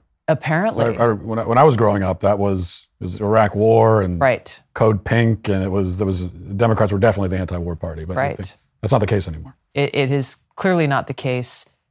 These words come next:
Speaker 1: clearly in the pocket of the military-industrial complex, and that's been evident through, uh, you know, the recent votes that have taken place,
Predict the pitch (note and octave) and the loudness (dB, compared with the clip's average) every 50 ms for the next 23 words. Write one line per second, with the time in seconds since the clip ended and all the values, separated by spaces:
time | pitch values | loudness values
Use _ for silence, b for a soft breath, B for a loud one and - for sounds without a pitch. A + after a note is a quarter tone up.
0 | _ _ _ _ - - F3 E3+ E3 E3 D#3 D3+ D3 - D#3 C#3 C3+ - C#3+ C#3 | _ _ _ _ -4 0 0 2 2 2 2 0 0 0 2 0 0 0 -2 -4
1 | C3+ C3+ C3+ C3+ B2+ - C#3+ C3+ C3 C3 B2+ C3 B2+ - - - C3+ C3 B2 - | -4 -2 -4 -4 -4 -4 -4 -4 -4 -2 -2 -4 -4 -4 -6 -6 -6 -6 -6 -6
2 | - C3 B2+ B2+ B2 - C3 B2+ B2 A#2+ - - - - b b b b b b | -6 -6 -6 -6 -4 -4 -2 -2 -2 -2 -4 -6 -8 -8 b b b b b b
3 | b b - C#3+ C#3 C#3 C#3 C3+ C3 - - D3 C#3+ C3+ C3 C3+ D3 D3 C#3 C3 | b b -4 -2 0 0 0 0 -2 -2 -4 -2 0 0 0 0 0 -2 -2 -4
4 | B2 - - - - C#3 C3+ C3+ C3 C3 C3 C3 - - B2+ B2 B2 - - C3+ | -4 -8 -10 -8 -6 -4 -2 -2 -2 -2 -2 -2 -2 -2 0 0 -2 -2 -4 -4
5 | B2 A#2+ B2 C3 B2+ C#3 B2+ - - A#2 F#2+ C3+ C#3+ C#3+ - - - C#3 C#3 C3 | -4 -4 -4 -4 -4 -2 -2 -4 -4 -4 -2 -2 -2 -2 -2 -6 -8 -8 -8 -8
6 | - - C#3+ C#3 C3 C#3 C3 C3 B2 - C3+ C3 B2+ B2+ A#2+ - - - | -6 -6 -6 -6 -6 -6 -10 -8 -8 -6 -4 -4 -4 -4 -4 -4 -6 -6